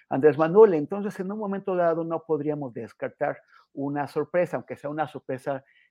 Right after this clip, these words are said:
limitada, pero él sí tiene más de dónde, eh, co-, o cómo aprovechar esto. En el, en el caso de Lili Telles, pues es nada más de, de, dejarla. Ya tiene un pequeño grupo de aplaudidores que son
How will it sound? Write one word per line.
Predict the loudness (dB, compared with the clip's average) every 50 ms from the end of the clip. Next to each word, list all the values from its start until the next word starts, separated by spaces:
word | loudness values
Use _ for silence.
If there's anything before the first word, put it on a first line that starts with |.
| _ -10
limitada, | -6 -6 -4 -4 -4 -2 0 2 2 2 0 -2 -4
pero | -4 -4 -4
él | -4
sí | -4 -8 -8
tiene | -6 -6 -6 -4 -4
más | -4 -4 -6 -6 -8 -10 -16 _ _ _ _ _ _ _ _
de | -4 -2 0 2
dónde, | 2 2 2 2 0 0 0 0 0 -2 -6 -6
eh, | -6 -6 -4 -6 -6 -10 -14 -16 _
co-, | -8 -6 -4
o | -4 -6 -4
cómo | -2 -4 -2 0 -2
aprovechar | -2 -2 -4 -6 -6 -6 -2 0 0 0 0 -4 _ _ _ _
esto. | -8 -8 -8 -8 -10 -16 -20 _ _ _ _ _ _ _ _
En | -6 -4 -4 -2
el, | -4 -6 -8 -16 -14
en | -10 -8 -8
el | -8 -4
caso | -4 -4 -4 -2 -2 -2
de | -2 -2
Lili | -2 -4 -4 -6
Telles, | -6 -6 -6 -6 -4 -6 -8
pues | -6 -8 -8 -8 -8
es | -10 -10 -8
nada | -8 -8 -8 -8
más | -8 -10 -10 -4 -2
de, | -2 -2 -2 -4
de, | -6 -6 -6 -6 -6
dejarla. | -10 -10 -4 -2 -2 0 0 -2 -4 -4 -8 -18 -20 -18 _ -2
Ya | -2 -2
tiene | 2 2 2 2 2 -2
un | -4 -4
pequeño | -6 -6 -6 -6 -6 -6 -4 -4 -4
grupo | -4 -4 -4 -4 -2 -4 -4 -2
de | -2 -2 -2
aplaudidores | -4 -4 -2 -2 0 0 0 0 0 2 2 2 0 -2 -6 -10
que | -12 -16
son | -14 -12 -12 -10 -10 -12 -12